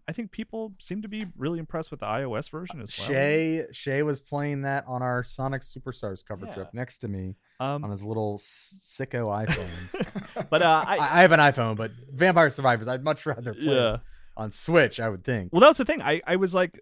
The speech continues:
Speaker 1: I w-, just pessimistically thought the Switch version might struggle. Uh,
Speaker 2: Okay.
Speaker 1: just 'cause the Switch version is always a downgrade compared to other consoles, just because that's the nature of the platform. It's not as powerful, but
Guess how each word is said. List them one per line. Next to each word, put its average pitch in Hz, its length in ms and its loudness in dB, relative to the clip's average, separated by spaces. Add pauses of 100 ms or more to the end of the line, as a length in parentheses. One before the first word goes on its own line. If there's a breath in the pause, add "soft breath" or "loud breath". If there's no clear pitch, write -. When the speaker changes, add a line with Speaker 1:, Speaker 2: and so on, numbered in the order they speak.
(140)
Speaker 1:
I 143 100 -2
w-, 175 260 -4
just - 360 -6 (1040 loud breath)
pessimistically 180 1120 -4
thought 156 260 -2
the 127 80 -6
Switch - 320 -10
version 139 440 -8
might 117 280 -4
struggle. 135 520 -8 (680 soft breath)
Uh, 104 320 0
Speaker 2:
Okay. 110 140 -6
Speaker 1:
just 104 100 -2
'cause 117 340 -6
the 120 80 -8
Switch - 300 -10
version 110 340 -6
is 104 140 -12
always 104 280 -8
a 127 60 -10
downgrade 107 520 -8
compared 104 340 -10
to 98 80 -8
other 98 180 -12 (380)
consoles, 120 560 -8
just 110 240 -16
because 101 280 -14
that's 104 180 -10
the - 120 -14
nature 107 280 -6
of 101 60 -6
the 101 60 -12
platform. 143 500 -2
It's 131 140 -8
not 110 140 -6
as 104 80 -10
powerful, 120 440 -4
but 120 200 -2